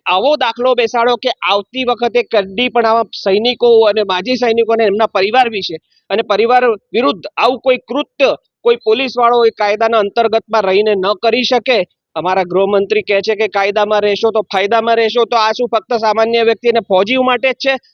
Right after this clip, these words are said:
પોલીસને કાયદામાં રાખવાની જરૂર નથી લાગતી? પોલીસ પર લ-, લગામ લગાવો સાહેબ. અમે લોકો દેશની બોર્ડર પર શહીદ, અ, જો સ-, દેશની સેવા કરીએ છીએ, દેશની રક્ષા કરીએ છીએ, જો અમે દેશની રક્ષા કરી શકતા હોય,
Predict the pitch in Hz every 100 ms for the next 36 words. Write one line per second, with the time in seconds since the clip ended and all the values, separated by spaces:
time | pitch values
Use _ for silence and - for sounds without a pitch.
0 | _ 196 233 220 240 220 220 226 226 233
1 | 220 226 233 214 202 233 233 226 254 254
2 | 240 269 269 - - - 185 214 - 208
3 | 202 196 196 196 185 180 196 202 196 196
4 | 202 202 202 196 233 - _ - 180 208
5 | 208 208 214 190 196 - 214 202 160 165
6 | _ 185 185 208 220 214 196 196 202 185
7 | 175 175 175 196 196 175 165 127 - 190
8 | 202 214 202 196 220 233 233 262 240 202
9 | _ _ 196 196 220 214 220 269 247 247
10 | 254 240 208 - _ _ 202 196 214 202
11 | 202 220 208 190 226 214 220 208 214 -
12 | 214 220 214